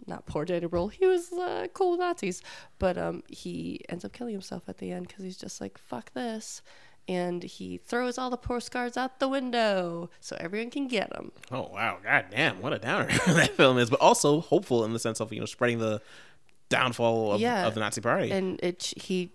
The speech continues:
Speaker 1: his mind was changed by these people
Speaker 2: Mm.
Speaker 1: that he was trying to catch. And even though he got a ton of the postcards, there was still, like, eighteen out there that people had not turned in.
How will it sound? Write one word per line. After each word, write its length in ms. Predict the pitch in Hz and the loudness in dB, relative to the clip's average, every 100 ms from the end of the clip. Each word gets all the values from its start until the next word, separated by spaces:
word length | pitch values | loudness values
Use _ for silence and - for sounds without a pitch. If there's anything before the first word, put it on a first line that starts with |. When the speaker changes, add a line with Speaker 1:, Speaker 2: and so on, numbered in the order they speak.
| - | -12
Speaker 1:
his 240 | 170 175 175 | -6 -4 -2
mind 280 | 170 175 | -2 -2
was 160 | 170 - | -4 -6
changed 420 | - 170 170 - | -6 -4 -4 -4
by 120 | 175 | -4
these 220 | 175 170 - | -4 -6 -8
people 640 | 170 - 185 170 175 180 | -10 -8 -4 -4 -4 -6
Speaker 2:
Mm. 340 | 120 110 104 117 | -6 -4 -6 -8
Speaker 1:
that 120 | - | -4
he 60 | 185 | -4
was 120 | 170 | -4
trying 200 | - 170 | -4 -6
to 60 | 180 | -6
catch. 760 | - 185 180 - - - - - - - - 175 | -8 -6 -4 -6 -8 -12 -14 -16 -20 -20 -10 -4
And 540 | 175 175 170 170 - - - - | 0 0 0 -2 -6 -20 -18 -6
even 220 | 180 175 | -4 0
though 100 | 170 | 0
he 120 | 180 | -2
got 160 | 180 170 | -4 -4
a 40 | |
ton 220 | - 220 | -4 -4
of 60 | 220 | -4
the 80 | 190 | -4
postcards, 480 | 185 175 - 170 - | -6 -8 -8 -8 -6
there 120 | 175 | -8
was 100 | 165 | -8
still, 200 | - 185 | -6 -6
like, 280 | 180 - - - - - - - - | -6 -10 -20 -20 -20 -20 -20 -14 -8
eighteen 420 | 170 - 180 170 | -8 -6 -6 -6
out 220 | 175 170 | -8 -8
there 360 | 180 - 175 170 | -8 -8 -8 -10
that 160 | - - | -10 -8
people 260 | 175 170 180 | -8 -6 -6
had 160 | - | -6
not 200 | - - | -6 -8
turned 240 | - 90 - | -8 -10 -8
in. 300 | - - | -10 -12